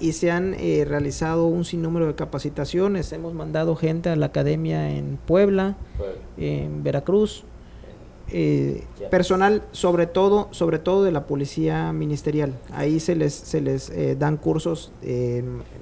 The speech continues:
Speaker 1: materia
Speaker 2: Específicos.
Speaker 1: operativa. Independientemente de los cursos internos, tenemos una, una dirección de, de capacitación al interior de la Procuraduría, pero esa está más enfocada a cuestiones jurídicas,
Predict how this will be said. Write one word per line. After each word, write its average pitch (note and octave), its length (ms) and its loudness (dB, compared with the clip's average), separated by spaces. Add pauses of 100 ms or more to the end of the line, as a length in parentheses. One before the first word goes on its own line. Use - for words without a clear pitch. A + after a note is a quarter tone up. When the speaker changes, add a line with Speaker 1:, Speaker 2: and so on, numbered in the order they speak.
(180)
Speaker 1:
materia - 0 -
Speaker 2:
Específicos. D3+ 360 -6
Speaker 1:
operativa. G3+ 680 2 (480)
Independientemente G#3+ 840 4
de G#3+ 40 6
los F#3+ 160 2
cursos F#3 320 0
internos, G3 580 0
tenemos E3+ 380 -2
una, F3 220 -2 (120)
una E3+ 280 -2
dirección D3+ 560 -2
de, D#3 260 0
de C#3 100 -6
capacitación D3+ 800 -6 (100)
al C#3 140 -6
interior C#3 320 -4
de E3+ 100 -2
la E3 120 -2
Procuraduría, F3+ 560 0 (520)
pero F3 140 4
esa F3 100 2
está F#3 160 2
más F3+ 200 2
enfocada F#3+ 760 2
a D#3 300 -4
cuestiones D3 800 -4
jurídicas, F#3+ 640 0